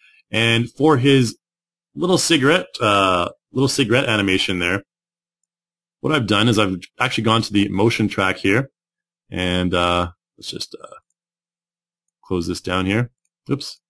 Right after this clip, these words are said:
And the motion track, if we move a little bit further on,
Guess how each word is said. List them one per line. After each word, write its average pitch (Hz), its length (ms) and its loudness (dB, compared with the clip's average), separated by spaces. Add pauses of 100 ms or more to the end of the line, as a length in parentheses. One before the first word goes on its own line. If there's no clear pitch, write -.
(880)
And 113 200 2
the 110 80 4
motion 139 360 4
track, 95 360 0 (200)
if 101 120 -8
we 107 80 -2
move 135 160 4
a 143 40 4
little 139 180 4
bit - 160 -2
further 113 300 4
on, 95 360 2